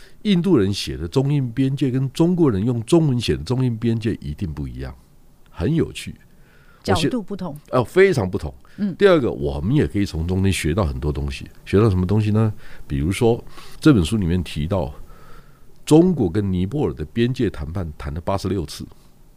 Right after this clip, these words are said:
Speaker 2: 八十六次。
Speaker 1: 那，那边界谈判是很严肃的问题哈。
Speaker 2: 是，是。
Speaker 1: 那边界谈判这个问题从哪里来？你知道吗？从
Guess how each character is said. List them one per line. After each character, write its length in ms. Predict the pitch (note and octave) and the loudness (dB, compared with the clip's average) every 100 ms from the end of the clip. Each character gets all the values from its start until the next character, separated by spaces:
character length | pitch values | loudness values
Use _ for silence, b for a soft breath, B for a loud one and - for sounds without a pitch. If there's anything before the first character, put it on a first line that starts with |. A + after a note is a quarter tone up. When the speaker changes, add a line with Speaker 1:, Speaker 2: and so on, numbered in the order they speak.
| - - - - | -20 -20 -14 -6
Speaker 2:
八 160 | A#3 | -4
十 200 | A#3+ E3+ | -4 -6
六 160 | D#3+ D#3+ C#3+ | -4 -6 -8
次。 160 | - G#2 | -4 -2
Speaker 1:
那， 80 | - - | -2 -4
那 40 | |
边 200 | C3+ F#3 | 0 2
界 100 | G3 | 4
谈 120 | D#3 E3 | 4 6
判 120 | E3+ | 4
是 60 | |
很 260 | E3+ A2+ D2+ | 4 0 -2
严 180 | D#2 F#2+ | -2 -4
肃 180 | F#3+ C#3+ | -4 0
的 60 | |
问 280 | F2 C#3+ G#3 | 2 2 0
题 200 | D#3+ C#3 | -2 -6
哈。 180 | D#3 G3 | -2 0
Speaker 2:
是， 80 | E3+ | 0
是。 60 | E3 B B B | -4 B B B
Speaker 1:
那 120 | F3+ F3+ | 0 2
边 180 | F#3 | 2
界 80 | F#3+ | 2
谈 180 | D#3+ C#3+ | 2 2
判 200 | E3 D3+ - - - - - | 2 -2 -6 -18 -20 -18 -2
这 100 | G3 | 2
个 60 | |
问 120 | G3 | 6
题 120 | D#3 A2+ | 6 4
从 180 | G2+ | 0
哪 180 | G2+ F#2+ | 0 2
里 140 | C3 D#2 | 2 0
来？ 140 | C2+ C#2+ - | -4 -10 -8
你 100 | D2 | -4
知 140 | F#2+ | 0
道 160 | G2 F2+ | 0 0
吗？ 200 | E2 E2 - b b b b b b - | -4 -8 -12 b b b b b b -14
从 480 | - F#2+ G#2+ C3+ | 0 4 6 4